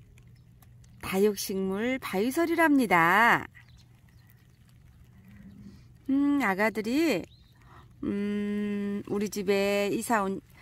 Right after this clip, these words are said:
우리 집에 이사 온 지는 약 삼 년이 넘었어요. 제 친구가 저에게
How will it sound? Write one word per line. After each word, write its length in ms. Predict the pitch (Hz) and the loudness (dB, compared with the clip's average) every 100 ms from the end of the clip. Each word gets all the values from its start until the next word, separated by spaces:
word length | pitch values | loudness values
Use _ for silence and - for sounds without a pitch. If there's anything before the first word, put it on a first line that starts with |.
| - - | -20 -8
우리 220 | 202 208 | -2 -2
집에 420 | 190 196 202 220 | -2 -2 -2 0
이사 320 | 294 214 208 185 | -2 -2 -2 -2
온 160 | 180 | -2
지는 480 | 175 175 208 233 170 | -2 -2 -2 -2 -4
약 180 | 160 - | -6 -8
삼 240 | - 285 | -2 2
년이 200 | 302 320 | 4 4
넘었어요. 960 | 247 175 165 - 160 156 165 208 202 - - - - - _ | 2 0 -2 -4 -6 -2 0 2 4 2 -4 -20 -20 -20 _
제 260 | - 185 190 | -6 -2 -2
친구가 760 | - 302 277 254 311 330 185 156 _ - | -2 -2 0 0 2 4 2 -4 _ -16
저에게 580 | - 180 180 220 233 | -6 -4 -2 -4 -6